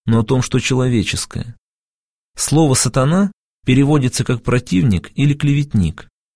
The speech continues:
В данном случае Христос называет Петра «противником», потому что Петр противится самой цели, ради которой пришел Христос. Человек,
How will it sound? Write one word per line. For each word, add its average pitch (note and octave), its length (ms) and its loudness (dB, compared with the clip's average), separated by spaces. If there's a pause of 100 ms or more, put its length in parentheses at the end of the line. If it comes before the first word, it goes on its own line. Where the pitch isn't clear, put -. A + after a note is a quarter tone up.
(320)
В - 80 -4
данном C3 340 4
случае D#3 380 0
Христос C#3 440 0
называет C#3 500 2
Петра C#3 340 0
«противником», B2 880 0 (280)
потому B2+ 280 0
что B2 180 0
Петр D3+ 480 -2 (320)
противится B2+ 640 0
самой C#3+ 360 2
цели, G#2+ 640 2 (480)
ради A2 280 0
которой A#2 480 0
пришел G#2 360 -2
Христос. - 580 -6 (500)
Человек, D3 600 2